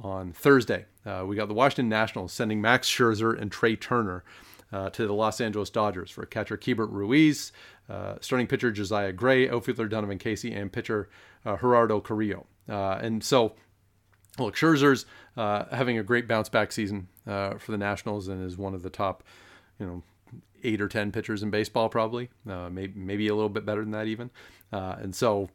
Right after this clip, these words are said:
the, the Dodgers, you know, they've got, uh, they've got some issues, uh, with their rotation with Trevor Bauer,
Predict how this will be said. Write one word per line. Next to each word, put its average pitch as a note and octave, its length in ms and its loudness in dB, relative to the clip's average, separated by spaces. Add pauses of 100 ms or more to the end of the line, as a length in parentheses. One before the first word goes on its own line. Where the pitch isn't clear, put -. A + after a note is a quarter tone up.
(560)
the, A#2 220 0
the G#2 500 0
Dodgers, A#2+ 500 6
you G#2+ 120 -10
know, G2 320 -10
they've F#2+ 200 -4
got, G2+ 360 -4
uh, G2 160 -4
they've G#2+ 120 -4
got A2 220 2
some A2+ 100 -2
issues, G#2 400 -2
uh, G#2 160 0
with G#2 120 -4
their G#2+ 100 -4
rotation G#2 420 -2
with G#2 80 -8
Trevor G2+ 220 -4
Bauer, G2+ 400 -2